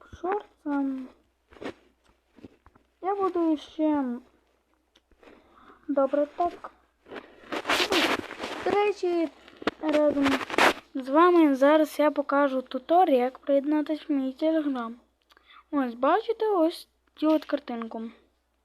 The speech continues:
Скріншотьте її. Скріншотьте.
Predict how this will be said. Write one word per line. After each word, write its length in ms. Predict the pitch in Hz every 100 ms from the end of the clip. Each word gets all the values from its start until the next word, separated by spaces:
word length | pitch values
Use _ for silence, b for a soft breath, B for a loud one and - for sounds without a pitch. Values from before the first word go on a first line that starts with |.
| _ _ _ _ _ _ _ _
Скріншотьте 1200 | - - 370 392 330 - 254 240 233 - - 240
її. 680 | 240 240 240 233 233 233 240 _ _ _ _ _ _ _ _ _ _ _ _ _ _ _ _
Скріншотьте. 1800 | - - - 277 254 247 - 370 453 427 - _ _ _ - 311 302 294